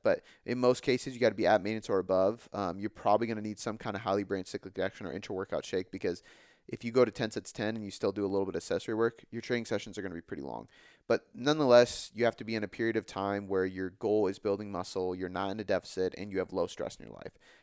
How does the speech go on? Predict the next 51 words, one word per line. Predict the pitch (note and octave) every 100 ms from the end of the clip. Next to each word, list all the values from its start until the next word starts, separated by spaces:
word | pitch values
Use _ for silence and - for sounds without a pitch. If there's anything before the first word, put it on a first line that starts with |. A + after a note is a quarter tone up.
| _
If | - -
you | C3+
can | D3
honestly | A#2 A#2 - A#2+
say | G#2 F#2
that, | G#2 G#2
then | G#2
I | F2+
think | - F#2+
it | D#2+
can | - C#2+
be | C#2+
good. | D2 - - - - _
The | A#2 -
other | C3 E3+
times | D#3+ D3+ D3 C3+
I |
think | A2+ A#2
it | A2+
can | A2+
be | G#2
good | F#2+ F#2 A#2+ - -
is | - A#2
if | A#2+ A2
you | A2+
really | A#2 B2 C3
don't | B2+ A2+ A#2
have | G#2+ G2+ G#2+
much | G#2+ -
time, | - G2 G#2 C#3 F3+ - - - _
um, | - A#2 G2+ G2
and | - A#2 A#2 A2 A2
you | F#2+ A2
don't | G#2+ A2+ G#2+ E2+
do | A2+
a | G#2
bunch | G2+ F#2+
of | -
accessory | F2+ - D#2 -
work. | C2+ D2 - _ -
So | -
you | A#2 A#2
could | B2 -
actually | C#3+ E3+ A#2+ G#2+
go, | G#2 F2+ F#2+ - - _ _ _ - -
uh, | F#2+ F#2+ G2
your | A2+
upper | A#2 -
day | A2
could | G2+ G2
be | G#2 G2